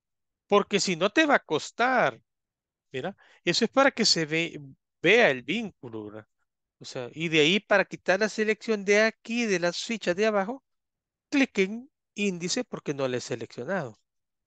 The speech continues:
Vale, mira, entonces acá ya tenés esto. Enero y ya le cambiaste. Ya se mira mejor, ¿verdad? El botón del vínculo. Mira, clic. Febrero,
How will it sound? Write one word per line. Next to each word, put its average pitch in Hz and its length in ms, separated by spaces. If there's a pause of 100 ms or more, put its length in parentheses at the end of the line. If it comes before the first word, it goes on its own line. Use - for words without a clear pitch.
Vale, 135 180
mira, 127 220 (340)
entonces 165 460
acá 220 460 (1400)
ya 147 160
tenés 120 420
esto. 185 480 (1040)
Enero 185 560 (160)
y 196 280
ya 156 100
le 127 120
cambiaste. 135 540
Ya 175 140
se 214 120
mira 220 240
mejor, 220 380
¿verdad? 143 460
El 139 100
botón 139 380
del 170 140
vínculo. 185 500 (1000)
Mira, 156 280
clic. 135 280 (440)
Febrero, 170 520